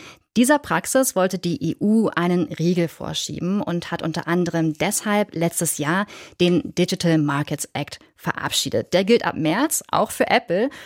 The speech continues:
und hatte eigentlich die Idee, diesen goldenen Käfig zu öffnen, damit mehr Wettbewerb entsteht. Apple hat nun mehr Offenheit angekündigt. Wenn man sich diese Änderung aber genauer anschaut,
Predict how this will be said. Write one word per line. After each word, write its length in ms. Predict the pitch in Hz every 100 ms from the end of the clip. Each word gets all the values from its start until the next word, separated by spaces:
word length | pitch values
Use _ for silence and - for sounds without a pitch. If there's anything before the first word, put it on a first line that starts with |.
| -
und 100 | 208
hatte 220 | 214 196 -
eigentlich 640 | 180 240 294 285 175 -
die 160 | - -
Idee, 460 | 160 - 170 226 247 - - _
diesen 420 | 233 262 277 269 269
goldenen 400 | 180 185 240 226
Käfig 500 | - 180 185 190 202
zu 220 | - -
öffnen, 520 | - 254 - 170 220 233
damit 400 | 185 160 190 156
mehr 460 | 151 160 180 180
Wettbewerb 480 | 165 - 156 151 156
entsteht. 460 | 151 - - - - _ - - -
Apple 280 | 214 233 262
hat 140 | 233
nun 160 | 214 208
mehr 320 | 196 190 185 -
Offenheit 560 | 180 - 175 147 143
angekündigt. 760 | 135 135 - - - - - - - - _ _
Wenn 220 | - 180 269
man 140 | 285
sich 140 | 262
diese 300 | - 233 226
Änderung 480 | - 175 151 139 147
aber 180 | - 147
genauer 400 | 147 147 196 180
anschaut, 600 | 135 143 - 151 202 -